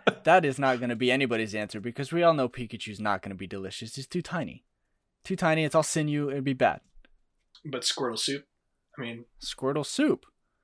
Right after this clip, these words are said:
Speaker 2: Okay.
Speaker 1: Yeah,
Speaker 3: You
Speaker 1: is that
Speaker 3: know?
Speaker 1: your answer?
Speaker 2: Alex, I'm gonna need you to elaborate.
Speaker 3: No, I mean, I don't really have much more to elaborate. You, you don't want,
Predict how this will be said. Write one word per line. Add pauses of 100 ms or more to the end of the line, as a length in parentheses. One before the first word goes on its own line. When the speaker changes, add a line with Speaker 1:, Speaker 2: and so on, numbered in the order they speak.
(460)
Speaker 2:
Okay. (800)
Speaker 1:
Yeah,
Speaker 3:
You
Speaker 1:
is
that
Speaker 3:
know?
Speaker 1:
your
answer?
Speaker 2:
Alex,
I'm
gonna
need
you
to
elaborate. (220)
Speaker 3:
No,
I
mean, (120)
I
don't
really
have
much
more
to
elaborate.
You, (160)
you
don't
want,